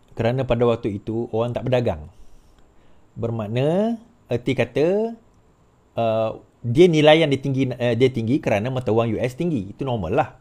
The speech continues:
tukaran kan. So, kita pegang reserve U-, uh, apa, asing yang lebih tinggi berbanding dengan R M. Tetapi dalam masa sama, itu juga menunjukkan kerancakan import dan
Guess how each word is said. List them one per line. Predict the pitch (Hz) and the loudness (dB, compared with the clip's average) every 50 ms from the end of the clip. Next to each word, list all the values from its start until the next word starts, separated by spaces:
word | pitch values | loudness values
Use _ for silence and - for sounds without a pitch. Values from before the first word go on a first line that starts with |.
| - | -10
tukaran | 131 120 120 113 113 101 92 104 | -4 -2 0 2 2 2 0 0
kan. | 147 151 92 - - - _ _ _ _ - - - - - _ _ _ _ - - - - | -2 -4 -6 -6 -10 -18 _ _ _ _ -20 -20 -20 -20 -20 _ _ _ _ -20 -20 -20 -8
So, | - 131 113 | -6 -6 -4
kita | 131 - 127 | 0 0 0
pegang | - - 135 147 139 127 131 | 0 4 4 4 4 6 4
reserve | 131 135 120 113 143 127 131 - - | 2 2 2 2 2 0 0 -4 -8
U-, | - 117 113 123 135 | -4 -2 0 2 2
uh, | 135 123 117 117 113 113 110 110 107 104 104 104 - | 4 4 4 6 6 4 4 2 2 0 0 -2 -2
apa, | - 147 156 - 120 | -2 -4 -4 -4 -4
asing | 120 - - 139 123 123 | -2 0 0 2 2 2
yang | 117 117 | 2 2
lebih | 120 113 | 2 2
tinggi | - 139 135 131 127 110 | 2 0 0 0 2 2
berbanding | 117 117 107 113 110 113 110 110 | 2 2 2 0 -2 -2 -4 -4
dengan | 107 107 104 110 | -4 -4 -4 -4
R | 123 131 | -4 -4
M. | 131 123 104 90 90 101 - - - - _ _ - | -6 -6 -6 -6 -8 -12 -16 -20 -20 -20 _ _ -6
Tetapi | - - 143 - 294 262 | 0 2 2 2 4 6
dalam | 208 208 214 196 165 | 6 6 6 4 0
masa | 160 143 160 | -2 -4 -4
sama, | 151 160 170 160 123 | -4 -4 -2 -2 -2
itu | 120 123 - 240 202 | -4 -2 -2 -2 -2
juga | 180 147 113 120 101 - - 120 | -2 0 2 2 2 2 0 -2
menunjukkan | 135 135 139 139 131 170 190 - - - 95 101 104 - | 0 0 0 4 4 4 4 4 2 -2 -4 -4 -4 -4
kerancakan | - 147 135 117 110 107 - 151 165 - - - 101 123 160 190 202 - - | -2 0 0 0 0 -2 -4 -6 -8 -6 -4 -4 -4 -2 -4 -6 -8 -6 -4
import | 147 139 127 - 147 139 - | -4 -2 0 0 0 0 0
dan | - | -2